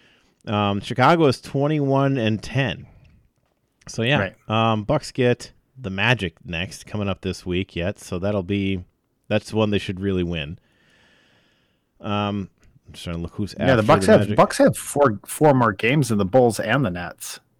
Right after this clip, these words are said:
Speaker 1: Gosh. Yeah, the next one.
Speaker 2: So that, so that means that they're, that means that they're gonna be playing more down the stretch too.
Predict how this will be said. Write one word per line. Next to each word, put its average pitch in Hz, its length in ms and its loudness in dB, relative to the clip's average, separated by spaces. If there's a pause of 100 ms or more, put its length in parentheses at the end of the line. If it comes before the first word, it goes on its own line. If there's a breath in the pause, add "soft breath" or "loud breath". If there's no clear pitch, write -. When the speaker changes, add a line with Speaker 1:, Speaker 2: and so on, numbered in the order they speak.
Speaker 1:
Gosh. - 360 -14 (520 soft breath)
Yeah, 117 200 2
the 104 100 -2
next 135 200 0
one. 117 100 2
Speaker 2:
So 135 80 6
that, 131 240 6
so - 160 4
that 147 100 8
means 139 160 6
that 127 180 6
they're, 156 220 4 (100)
that 156 140 8
means 139 200 2
that 110 100 2
they're 139 100 2
gonna 165 140 0
be 104 120 0
playing 117 300 0
more 110 200 2
down 104 200 0
the 87 60 -8
stretch - 480 -2
too. - 360 -8